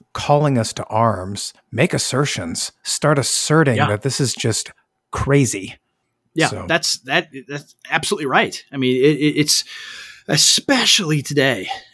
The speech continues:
Speaker 2: that,
Speaker 1: Mm-hmm.
Speaker 2: that, no, we just have to assert, "No, this is true and right, and anybody who doesn't get that is nuts." Right?
Speaker 1: Yeah.
Speaker 2: That, that I think is a much, uh, stronger apologetic <laughs> argument you can make today than,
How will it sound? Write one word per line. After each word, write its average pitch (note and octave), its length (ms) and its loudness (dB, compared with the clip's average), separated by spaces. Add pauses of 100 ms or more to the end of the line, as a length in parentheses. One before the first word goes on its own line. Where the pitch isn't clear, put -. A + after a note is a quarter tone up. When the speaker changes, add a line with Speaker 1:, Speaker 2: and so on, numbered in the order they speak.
Speaker 2:
that, C#3 240 0
Speaker 1:
Mm-hmm. B2+ 200 -2
Speaker 2:
that, C#3 400 2 (460)
no, C4+ 120 2
we D#3 120 2
just - 160 -2
have G3+ 140 2
to E3 140 4
assert, C#3+ 600 -2 (420)
"No, D3+ 160 -2
this E3 260 2
is D3+ 80 0
true C#3 360 4
and A#2+ 120 2
right, A#2 340 2 (180)
and A#2 340 0
anybody B2+ 380 4
who A#2 120 0
doesn't A#2+ 360 2
get A2 180 -2
that G#2+ 220 0
is F#2+ 220 -2
nuts." - 400 -2 (500)
Right? B2 220 -2
Speaker 1:
Yeah. G2+ 40 -10
Speaker 2:
That, D3+ 280 0 (100)
that E3 260 0
I E3 100 -2
think D#3+ 180 2
is D#3 120 0
a D3+ 60 0
much, C#3+ 360 0 (220)
uh, C3+ 240 0
stronger D#3 600 6
apologetic C#3 680 2 (640)
<laughs> - 480 0
argument - 420 2
you A3+ 160 0
can - 180 4
make E3+ 180 2
today D#3+ 360 4
than, D3+ 240 0